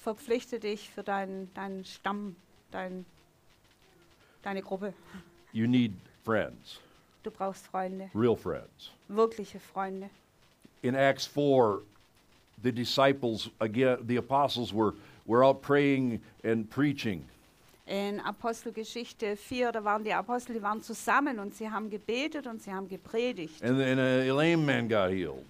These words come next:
Speaker 1: Und ein, ein Gelähmter wurde geheilt.
Speaker 2: And a s-, a little, a small revival breaks out.
Speaker 1: Und da ist dann so eine kleine Erweckung ausgebrochen.
Speaker 2: And you see, the,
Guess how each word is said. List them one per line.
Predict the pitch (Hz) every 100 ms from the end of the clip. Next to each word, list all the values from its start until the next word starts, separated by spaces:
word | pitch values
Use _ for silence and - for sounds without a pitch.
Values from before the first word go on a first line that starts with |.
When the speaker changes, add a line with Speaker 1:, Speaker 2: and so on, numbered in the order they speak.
| - -
Speaker 1:
Und | 220 226 - -
ein, | 226
ein | 214 233 226
Gelähmter | 233 226 269 311 285
wurde | 226 208
geheilt. | 208 202 208 175 185
Speaker 2:
And | 131
a | 139 139
s-, | 139
a | 139
little, | 151 151 131
a | 113
small | 151 156 151
revival | 139 120 143 160 143 127
breaks | 98 113 110 -
out. | 90 67 60 - -
Speaker 1:
Und | 214 214 220 220 -
da | 220
ist | 208 208
dann | 226
so | 226
eine | 220
kleine | 220 220 220
Erweckung | 208 208 254 277 220
ausgebrochen. | 131 190 - 214 - 175 175 190 190
Speaker 2:
And | 120
you |
see, | 117 139 143
the, | 123 117